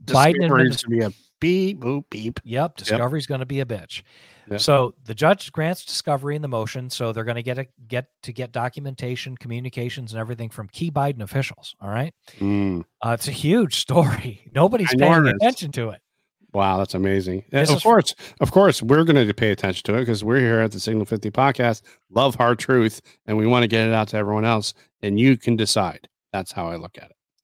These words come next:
Speaker 1: All right, so I'm gonna read a l-, little key pieces of the article for you here.
Speaker 2: Mm-hmm.
Speaker 1: Uh, okay, so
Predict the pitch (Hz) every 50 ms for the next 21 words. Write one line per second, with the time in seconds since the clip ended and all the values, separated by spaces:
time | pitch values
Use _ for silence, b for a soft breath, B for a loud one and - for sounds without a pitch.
0 | _ _ _ _ _ _ _ _ 135 143 143 135 131 117 95 - - 135 120 123
1 | 135 143 139 127 123 127 131 135 131 123 - - 135 127 120 127 131 131 123 117
2 | 135 131 131 123 120 - - 143 123 - 143 131 120 - 123 107 104 104 104 110
3 | 113 117 113 113 - 98 - - 135 104 92 92 98 107 107 95 B B B B
4 | B 110 104 104 117 120 - 147 139 139 135 135 131 - - 147 151 - 135 -
5 | - - - - 139 131 127 123 117 -